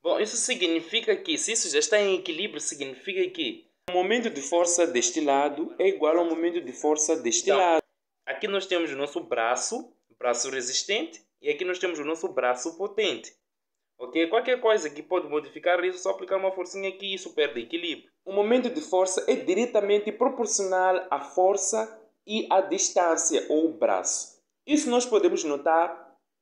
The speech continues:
Speaker 1: neste seguinte exemplo. Vou tentar abrir essa fechadura, levando esse todo o braço,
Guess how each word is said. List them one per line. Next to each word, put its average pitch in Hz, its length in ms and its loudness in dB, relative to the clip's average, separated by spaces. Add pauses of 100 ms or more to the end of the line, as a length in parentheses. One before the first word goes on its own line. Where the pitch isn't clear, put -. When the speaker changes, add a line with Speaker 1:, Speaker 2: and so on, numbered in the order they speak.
(100)
Speaker 1:
neste 202 320 2
seguinte 143 440 -2
exemplo. 113 680 -4 (520)
Vou 151 120 -4
tentar 196 320 0
abrir 151 280 0
essa 151 200 0
fechadura, 170 1080 -2 (960)
levando 127 360 0
esse 147 220 -4
todo 143 220 -2
o 110 80 -16
braço, 117 640 0